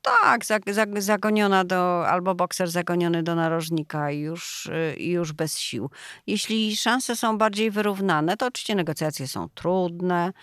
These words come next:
trzeba się targować o każdy głos, o każdy okręg, o każdy mandat,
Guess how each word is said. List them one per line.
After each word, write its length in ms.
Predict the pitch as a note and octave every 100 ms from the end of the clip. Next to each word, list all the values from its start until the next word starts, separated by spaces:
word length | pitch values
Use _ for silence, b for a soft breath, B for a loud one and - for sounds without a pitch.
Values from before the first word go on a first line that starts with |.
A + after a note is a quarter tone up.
| B B B B
trzeba 260 | - D#3+
się 100 | D3
targować 560 | - D3+ D3+ D3+ C#3+ D3
o 80 | C#3+
każdy 400 | C3+ C#3 D3+ D#3
głos, 360 | D#3+ E3+ D#3
o 60 | D3
każdy 360 | C#3 D3 D3 D#3
okręg, 400 | D3+ D#3 D3 C3+
o 80 |
każdy 340 | C3+ C#3+ C#3+ C#3+
mandat, 640 | C3+ B2+ E3 G3+ F4 -